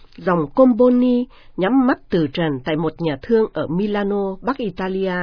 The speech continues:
hưởng thọ bảy mươi bảy tuổi, sau một đời tận tụy phục vụ truyền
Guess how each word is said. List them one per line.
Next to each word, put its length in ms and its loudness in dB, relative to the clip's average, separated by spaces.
hưởng 280 -2
thọ 260 0
bảy 160 -2
mươi 140 -2
bảy 300 -4
tuổi, 320 -6
sau 180 2
một 220 4
đời 300 -2
tận 140 -2
tụy 200 -2
phục 220 -2
vụ 220 -2
truyền 180 2